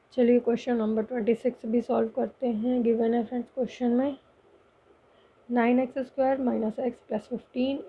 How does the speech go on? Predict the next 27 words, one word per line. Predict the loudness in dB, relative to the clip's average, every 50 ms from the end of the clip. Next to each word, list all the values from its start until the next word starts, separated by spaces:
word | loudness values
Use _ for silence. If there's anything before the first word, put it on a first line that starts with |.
| -4
इंटू | -2 -2 -2 -2 -2 -4 -4 -2 -2
एक्स | -4 -4 -4 -6 -10
स्क्वायर | -14 -10 -6 -4 -2 -2
माइनस | -2 -2 -2 -4 -4 -6 -6 -4 -4
एक्स | -4 -4 -6 -8
माइनस | -10 -8 -6 -6 -6 -6 -6 -8 -8
वन। | -8 -6 -6 -8 -10 -14 -20 -18 -16
इससे | -16 -10 -4 -2 0
भी | 2 2 0
फ्रे-, | 0 0 0 0 0 -2 -4
friends | -2 0 0 0 0 0
हम | -2 -4 -4 -2
column | 0 0 0 2 2 0
method | 0 0 -2 -4 -4 -2
से | -2 0
ही | 0 2
करेंगे | 2 2 2 2 0 0
solve। | -2 -2 -2 -2 -2 -2 -4 -8 _ _ _ _ _ _ _ _ _ _ _ _ _ _ _ _ _ _ _ _ _ _ -6
नाइन | -4 -2 0 2 4 4 4 4 2 -2 -4 -8 -8 -6 -6
एक्स | -6 -6 -6 -10 -20 -20 -20 -20 _ _ _ _ -16 -16 -16 -16
स्क्वायर | -10 -4 0 2 2 4 4 4 2 2 0 -4 _ _ _ _ _ _ _ _ -6
माइनस | -2 0 2 2 2 2 0 0 -2 -4 -6 -4 -2
एक्स | -2 -2 -2 -4 -8 -16
प्लस | -8 -4 -2 -2 -2 -2 -4 -8
फिफ्टीन | -8 -8 -8 -8 -10 _ 0 2 2 2 2 0 -4 -8 -12 _ _ _ _ _ -20 -20 _ _ _ _ _ _ _ _ _ _ _ _ _ _ _ _ -4
into | -4 0 0 2 2 4
करेंगे | 2 2 0 0 0 0 0 2